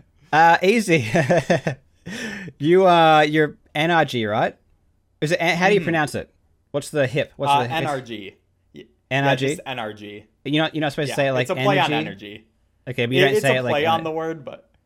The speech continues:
Speaker 1: Okay.
Speaker 2: yeah.
Speaker 1: But no one calls it energy.
Speaker 2: Uh, no, everyone says N R G,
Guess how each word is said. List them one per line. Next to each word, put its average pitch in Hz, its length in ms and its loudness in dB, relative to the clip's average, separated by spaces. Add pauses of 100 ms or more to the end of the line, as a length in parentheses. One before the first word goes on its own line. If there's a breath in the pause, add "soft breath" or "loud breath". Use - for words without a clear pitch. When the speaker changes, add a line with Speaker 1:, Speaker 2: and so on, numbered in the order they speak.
(140)
Speaker 1:
Okay. 110 220 -8
Speaker 2:
yeah. - 100 -10 (180)
Speaker 1:
But 143 100 -4
no 170 120 4
one 175 100 2
calls 147 300 0
it 139 80 -8
energy. 110 480 -6 (1400)
Speaker 2:
Uh, 139 480 2
no, 123 240 -4
everyone 113 260 -8
says 113 240 -12
N 107 160 -8
R 101 140 -10
G, 101 300 -12